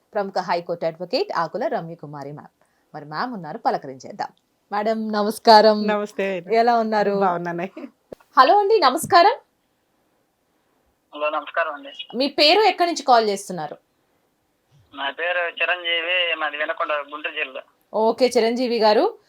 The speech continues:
Speaker 1: మరి మీకోసం ప్రత్యేకించి రమ్య మేడం కొద్దిగా టైం కేటాయించి మాట్లాడుతున్నారు. దయచేసి క్లుప్తంగా తెలపడానికి ట్రై చేయండి.
Speaker 3: ఆ, ఓకే మేడం.
Speaker 1: ఓకే చిరంజీవి గారు, మాట్లాడండి.
Speaker 2: చిరంజీవి గారు, చెప్పండి.
Speaker 3: నమస్తే మేడం.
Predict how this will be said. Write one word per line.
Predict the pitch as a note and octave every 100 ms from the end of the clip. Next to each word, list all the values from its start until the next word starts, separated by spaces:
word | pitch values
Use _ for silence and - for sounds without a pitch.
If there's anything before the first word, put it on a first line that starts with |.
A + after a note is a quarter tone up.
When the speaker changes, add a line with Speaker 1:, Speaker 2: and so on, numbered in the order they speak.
| _ _ -
Speaker 1:
మరి | G#3 G#3+ A3
మీకోసం | A3 D4 D#4+ D4 E4
ప్రత్యేకించి | C#4 - B3+ C#4 C4 B3 B3+
రమ్య | A#3 G#3 A#3+
మేడం | B3+ A3 A3+ A3+ - -
కొద్దిగా | G#3+ G#3 C4+ C4 - _ -
టైం | A3+ C4
కేటాయించి | D#4+ B3+ A#3 G#3+ G#3 D4+
మాట్లాడుతున్నారు. | A3 G#3+ B3 G#3+ G#3+ F#3 F3 F#3+ F#3+
దయచేసి | - G3 A3+ C#4 D#4+
క్లుప్తంగా | B3+ - C#4 D4+ D#4
తెలపడానికి | D4 A3+ A3 G#3+ G#3+
ట్రై | A3 G#3+ F#3+
చేయండి. | - G3 F#3+ _ _ _ -
Speaker 3:
ఆ, | C3+ C3+
ఓకే | C#3+
మేడం. | - - -
Speaker 1:
ఓకే | A3 B3+
చిరంజీవి | B3+ G#3+ G3+ F3
గారు, | D#3+
మాట్లాడండి. | E3+ E3 D#3+ C#3 C#3 - _ _ _ _ _ _ -
Speaker 2:
చిరంజీవి | C#4+ D#4+ F4
గారు, | D#4+
చెప్పండి. | D#4+ D4 B3+ A3+ C#3+ - _ _ _ _ _ _ _ _ _ _ _ _ _ _ -
Speaker 3:
నమస్తే | D3 F3 -
మేడం. | F3 D#3+